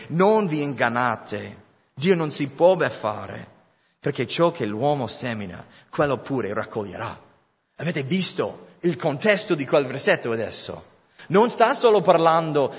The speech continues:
del fatto se investiamo nel Spirito, se abbiamo più dello Spirito Santo,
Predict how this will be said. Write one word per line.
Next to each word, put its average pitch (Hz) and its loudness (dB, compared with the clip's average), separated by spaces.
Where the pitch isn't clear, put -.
del 165 2
fatto 165 2
se 156 0
investiamo 147 0
nel 139 -2
Spirito, 139 2
se 135 -2
abbiamo 135 0
più 170 -6
dello 147 0
Spirito 127 -4
Santo, 160 2